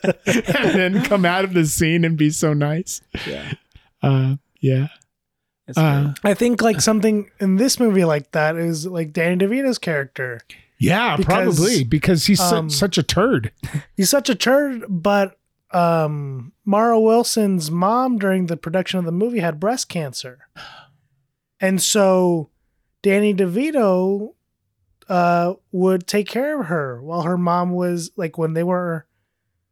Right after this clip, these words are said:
Speaker 3: uh, like, not on set and her dad was working, they would take care of her. Like, they would take her to her house so she had somewhere to go while her mom was in the hospital.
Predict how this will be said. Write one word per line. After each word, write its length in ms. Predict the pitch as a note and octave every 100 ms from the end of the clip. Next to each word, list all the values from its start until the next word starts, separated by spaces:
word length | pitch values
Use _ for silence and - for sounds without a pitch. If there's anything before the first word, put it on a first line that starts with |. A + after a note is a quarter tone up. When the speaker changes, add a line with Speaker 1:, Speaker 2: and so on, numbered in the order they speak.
| _ _ _ -
Speaker 3:
uh, 120 | D#3+
like, 220 | D3+ D3
not 240 | D#3+ F3 G3+
on 160 | F#3
set 400 | D#3+ - G3+ F#3+ F#3
and 140 | E3
her 120 | E3
dad 300 | D#3 E3 F3
was 180 | E3+ D3
working, 640 | D#3+ C4 C4+ F#3+ E3+ F#3 - _ _ _ _ _ _ _ _ _ _ - - -
they 160 | F#3+ G3+
would 140 | G#3+
take 200 | - G#3+
care 260 | - A#3+ C#4+
of 80 | A3+
her. 120 | G3
Like, 180 | E3+ D3+
they 100 | G3
would 120 | G#3+
take 160 | G#3+ A3
her 60 |
to 100 | F#3+
her 280 | D3 G#3+ A3
house 680 | G3 B3 G#3+ D3 - - - _
so 200 | - F3+
she 140 | -
had 140 | G3+ F#3
somewhere 280 | G3+ G3 F3+
to 100 | F3
go 220 | G3 A3
while 160 | G3 E3+
her 160 | E3+
mom 320 | E3 F3 F3+
was 120 | F3 E3
in 80 |
the 100 | D#3+
hospital. 640 | D#3 A3 - D3 B2 A2